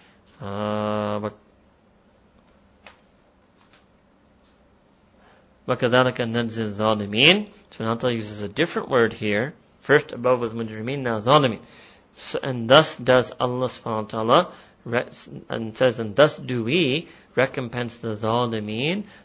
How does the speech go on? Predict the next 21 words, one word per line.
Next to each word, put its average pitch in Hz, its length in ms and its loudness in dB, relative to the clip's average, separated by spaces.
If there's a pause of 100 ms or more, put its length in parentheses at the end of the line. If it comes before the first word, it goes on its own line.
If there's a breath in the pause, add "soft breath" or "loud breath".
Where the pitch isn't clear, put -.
the 123 100 -6
one 123 160 -4
who 110 160 -8
were 113 220 -2
unjust 120 600 -8
transgressors, 113 760 -8
perpetrators 107 680 -10
of 104 300 -8
injustice, 117 640 -4 (420 loud breath)
either 113 360 0
against 107 480 -6
their 107 200 -6
own 113 220 -2
selves 160 640 2
by 110 200 -2
adopting 113 440 0
kufr 151 400 2 (300 loud breath)
and 131 320 4
or 123 240 4
against 107 420 -4
others 165 560 6